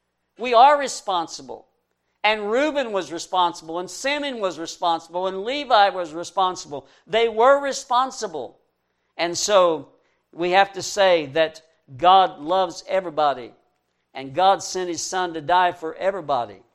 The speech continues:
And anybody who will trust Jesus as their Savior, they can be saved. In Second Corinthians chapter five, verse fourteen says, "But the love of Christ constraineth us,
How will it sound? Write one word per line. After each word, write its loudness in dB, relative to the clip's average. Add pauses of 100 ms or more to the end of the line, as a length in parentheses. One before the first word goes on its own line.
(400)
And -6
anybody 0
who -10
will -8
trust -6
Jesus -6
as -4
their -10
Savior, -8
they -8
can -12
be -18
saved. -14 (520)
In -16
Second -4
Corinthians -10
chapter -6
five, -2
verse -12
fourteen -12
says, -6
"But -14
the -12
love -2
of -16
Christ -6
constraineth -12
us, -14